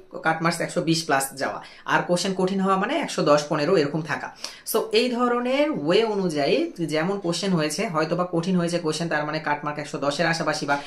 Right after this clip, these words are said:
পনেরো আশেপাশে থাকবে, সেই ক্ষেত্রে আমার একশো চল্লিশটা plus বা পঁয়তাল্লিশটা plus দাগানো হয়েছে কিনা। আর যদি সহজ হয়, সেই ক্ষেত্রে আমি একশো পঁয়ষট্টি plus দাগিয়ে ফেলেছি কিনা, এটা দেখবো। যদি আমরা দেখি যে কনফিউশনগুলো দাগানোর পর একটা সেফ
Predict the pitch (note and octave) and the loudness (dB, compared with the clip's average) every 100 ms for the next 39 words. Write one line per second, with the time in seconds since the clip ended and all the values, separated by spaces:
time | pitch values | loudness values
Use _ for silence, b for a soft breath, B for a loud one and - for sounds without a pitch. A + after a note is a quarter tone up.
0 | B - F#3+ F#3 F3+ F3+ D#3+ F3 D3+ C#3+ | B 0 4 6 6 4 0 -2 -4 -6
1 | B B - G#3+ G#3 G3+ G3 F3 F3 G3 | B B 0 0 2 0 2 2 0 -4
2 | F#3 F3 F3+ F#3+ E3+ E3 E3 D#3+ D3+ D3 | 0 0 2 0 0 0 0 -2 -2 0
3 | D#3+ D#3+ D#3+ D3+ D#3 - - D3 D#3 E3 | 0 0 0 0 0 -6 -16 2 4 6
4 | E3+ D3+ C#3 C#3 B2 - B B E3+ F#3+ | 4 2 0 -4 -8 -10 B B 2 4
5 | F#3+ G3 F#3+ F#3+ F#3 F#3 F3+ F3 F3+ F3+ | 2 4 6 6 2 2 0 2 2 2
6 | E3 F#3+ - D#3+ F3 F3 F3 E3 D#3 C#3 | 0 -4 0 0 0 -2 2 2 2 2
7 | D#3 D#3+ D3+ D#3+ D3+ F3 D3 C#3 B2 - | 2 0 -2 -2 -2 0 0 -2 -4 -8
8 | B B B E3+ F#3+ C#4 C4 G#3+ G3 E3+ | B B B 0 2 4 2 2 2 2
9 | G3 G#3 D#3+ D#3+ F3+ G3 F#3 F#3 C#3 C#3+ | 0 0 -2 0 0 0 0 2 2 2
10 | D#3+ D#3+ E3+ E3+ E3+ E3 | 0 0 0 0 0 0